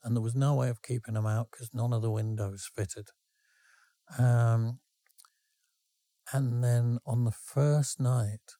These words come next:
the very first night, we, we, we'd got, uh, that must have been when we just had Sophie, and I think Sophie was in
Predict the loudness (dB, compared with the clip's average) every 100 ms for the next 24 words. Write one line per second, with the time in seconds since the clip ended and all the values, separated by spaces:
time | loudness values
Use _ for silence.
0 | -12 -10 -2 0 0 -2 -4 -6 -6 -6
1 | -4 -2 -2 -8 _ _ -2 -2 -2 -6
2 | -4 -2 -2 -4 -10 -10 -2 -2 0 0
3 | -2 -8 _ _ _ -6 -4 -4 -6 -4
4 | -4 -6 -8 -4 -2 -2 -4 -6 -10 -12
5 | -12 -12 -12 -8 -4 -4 -4 -6 -6 -8
6 | -8 -8 -8 -10 -6 -4 -4 -6 -6 -6
7 | -8 -10 -10 -10